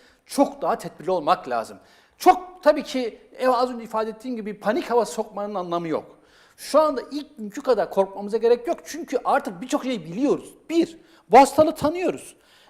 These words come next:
Ve biz eğer bu hastaları tespit edip hastaneye yatırırsak,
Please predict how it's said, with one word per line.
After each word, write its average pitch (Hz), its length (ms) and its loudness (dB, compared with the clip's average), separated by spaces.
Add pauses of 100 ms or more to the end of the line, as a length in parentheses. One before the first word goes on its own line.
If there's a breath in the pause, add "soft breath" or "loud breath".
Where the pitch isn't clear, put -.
Ve 240 140 2
biz 311 120 -4
eğer 277 280 6
bu 269 100 2
hastaları 254 440 2
tespit - 280 -6
edip 226 180 0
hastaneye 240 560 -2
yatırırsak, 269 720 2